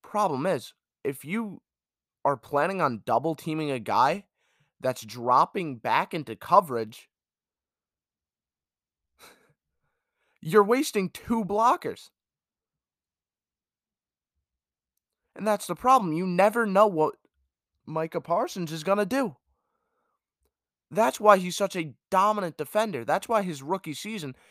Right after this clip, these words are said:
he was exposing opposing offenses on a repeated basis because other teams don't really have the option to double team him.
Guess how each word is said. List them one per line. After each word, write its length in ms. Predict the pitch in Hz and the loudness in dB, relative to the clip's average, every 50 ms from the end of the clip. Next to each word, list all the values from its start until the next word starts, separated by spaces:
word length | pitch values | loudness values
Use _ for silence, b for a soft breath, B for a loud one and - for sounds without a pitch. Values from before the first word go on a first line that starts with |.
| b b b b | b b b b
he 200 | _ - 202 196 | _ -8 -8 -4
was 320 | 170 160 151 135 117 127 _ _ _ _ _ - - | 0 2 2 2 2 -2 _ _ _ _ _ -4 -4
exposing 1000 | 185 - - - - - _ - 240 240 233 220 220 185 180 180 160 139 127 - - | -4 -4 -4 -14 -14 -14 _ 0 6 10 10 10 8 6 2 0 0 -2 -4 0 0
opposing 480 | - 165 - 190 190 180 175 165 175 165 | 0 0 2 4 2 4 4 2 0 2
offenses 680 | 165 170 165 165 - - 143 123 117 - 110 90 - - _ _ _ _ - | 6 6 6 6 4 0 -2 -2 -4 -8 -12 -14 -14 -14 _ _ _ _ 0
on 160 | - 147 156 | 0 0 2
a 200 | 151 147 139 107 - | 0 -2 -4 -6 -8
repeated 560 | - 143 151 _ - - - 208 196 190 147 | -8 -10 -10 _ -10 -14 -10 -4 -4 -4 -4
basis 420 | 131 180 175 170 - 123 104 - _ b b b b b b - | -2 -4 -6 -6 -6 -10 -12 -14 _ b b b b b b -6
because 380 | - 196 - - 202 175 143 - _ - | -6 -4 -2 -2 -4 -4 -6 -12 _ 2
other 260 | - 185 202 254 262 | 2 2 2 2 -2
teams 320 | 226 - - 208 208 190 151 | -4 -4 -4 -4 -2 0 2
don't 180 | 175 170 147 | 2 2 2
really 240 | 139 170 190 185 170 | 0 -2 -2 0 0
have 200 | 170 175 175 156 | 2 0 0 0
the 160 | 147 151 - - - | -2 -10 -10 -6 -4
option 680 | 131 143 165 190 - - - - 147 120 110 107 120 - _ _ _ _ _ _ _ _ | -2 2 2 2 0 0 -8 -8 -6 -6 -6 -8 -12 -16 _ _ _ _ _ _ _ _
to 80 | - 151 | -12 -4
double 300 | 135 202 226 254 240 190 | 2 2 2 4 2 -2
team 220 | - - 104 62 | -4 -6 -14 -14
him. 100 | 50 50 | -14 -18